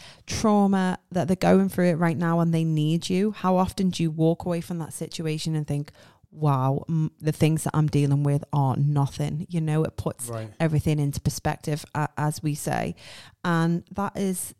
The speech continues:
Speaker 1: um, not to compare and say, "Praise Yah that I'm not going through that," but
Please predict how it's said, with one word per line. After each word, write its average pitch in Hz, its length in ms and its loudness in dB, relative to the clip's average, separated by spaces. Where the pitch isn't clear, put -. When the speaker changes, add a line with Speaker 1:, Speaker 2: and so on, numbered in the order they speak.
Speaker 1:
um, 160 420 2
not 208 240 0
to 202 80 0
compare 160 520 2
and 151 120 0
say, 139 220 0
"Praise 147 360 0
Yah 143 120 4
that 147 160 -2
I'm 151 80 -2
not 143 180 -2
going 175 280 -2
through 170 220 -4
that," 151 200 -4
but - 220 4